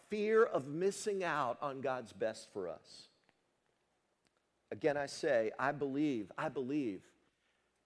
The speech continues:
there's good news in this message today.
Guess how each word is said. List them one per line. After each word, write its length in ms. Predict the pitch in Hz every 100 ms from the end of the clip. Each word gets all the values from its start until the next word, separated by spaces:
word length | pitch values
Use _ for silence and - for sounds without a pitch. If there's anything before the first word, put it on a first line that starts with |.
| -
there's 220 | 143 117
good 240 | 151 135
news 460 | 139 127 110 101 - _
in 120 | 123
this 200 | 117 110
message 640 | 120 117 120 - 101 90 -
today. 420 | 120 107 101 104